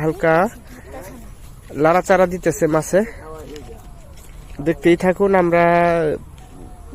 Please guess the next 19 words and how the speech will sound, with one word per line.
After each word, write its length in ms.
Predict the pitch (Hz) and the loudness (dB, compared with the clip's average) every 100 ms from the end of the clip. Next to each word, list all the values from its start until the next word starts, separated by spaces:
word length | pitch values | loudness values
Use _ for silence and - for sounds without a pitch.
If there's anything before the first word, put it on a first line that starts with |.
| - - - 143 | -14 -14 -12 0
যে 100 | 170 170 | 2 4
লোকজন 460 | 180 175 - 170 170 185 | 2 0 2 4 6 4
আসছি, 280 | 170 - 165 175 214 233 233 226 190 202 220 196 | 0 -4 -4 -4 -8 -14 -14 -14 -16 -16 -16 -6
তারা 180 | 147 160 156 | 0 2 2
সবাই 240 | 175 170 180 175 | 4 6 6 4
আসলে 300 | - 160 180 214 - - - - - - | -2 0 0 0 -10 -20 -20 -20 -10 -2
খাবার 260 | 170 185 170 165 | 2 2 2 2
দিয়ে 200 | 170 156 143 - | 4 4 2 0
টেস্ট 200 | 160 - | 0 2
করা 180 | 175 165 160 | 4 4 4
হবে 220 | 151 160 - - - | 2 0 -2 -16 -10
কীরকম 380 | - 151 151 147 147 | 0 0 2 0 0
মাছ, 180 | 143 147 - - | 0 -2 -6 -12
সাইজ 240 | - 139 147 - | 0 0 0 -2
কীরকম, 380 | 151 147 147 147 - - - 127 - - - - - 190 - - - - - | 0 0 -2 -6 -10 -18 -18 -18 -18 -20 -20 -16 -12 -12 -12 -16 -16 -14 -6
কত 160 | 156 170 151 | -2 0 4
বড়, 160 | 151 143 - - - - - - - - - - - - | 2 2 -10 -18 -18 -18 -16 -16 -16 -16 -18 -18 -14 -6
কত 120 | 160 165 156 | -2 0 4
বড় 140 | 165 | 4